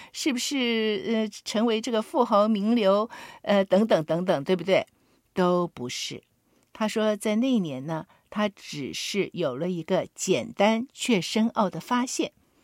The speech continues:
发现生命如何的运作，跟生命的基本要素是什么。他长久以来啊，在这个主题上他都不得要领。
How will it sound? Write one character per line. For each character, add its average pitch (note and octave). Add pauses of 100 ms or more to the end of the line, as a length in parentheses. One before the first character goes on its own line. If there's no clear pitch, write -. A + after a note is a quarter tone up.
(380)
发 E4
现 D4+ (160)
生 D#4
命 C#4
如 E3
何 F3
的 G3
运 A3
作， F3+ (240)
跟 G#3
生 A3+
命 A3
的 D#3+
基 A3+
本 C3
要 G#3+
素 D3+
是 B2+
什 -
么。 G#2+ (720)
他 D4
长 B3+
久 C#4+
以 B3
来 D3
啊， E3+ (360)
在 A#3
这 A3+
个 A3+
主 C#3+
题 F3+
上 G#3
他 A#3
都 A#3+
不 C#4
得 A3+
要 D#4+
领。 C#3